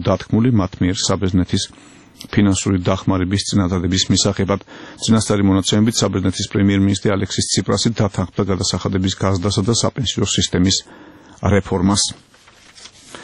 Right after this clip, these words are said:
ავღანეთის ეროვნული უსაფრთხოების უწყების ცნობით, საავიაციო იერიშის შედეგად მოკლეს პაკისტანის თალიბანის ყოფილი ოფიციალური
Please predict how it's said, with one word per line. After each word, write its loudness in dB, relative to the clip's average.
ავღანეთის 0
ეროვნული 2
უსაფრთხოების -4
უწყების -2
ცნობით, 0
საავიაციო 0
იერიშის 0
შედეგად 0
მოკლეს 0
პაკისტანის 0
თალიბანის 0
ყოფილი 0
ოფიციალური 0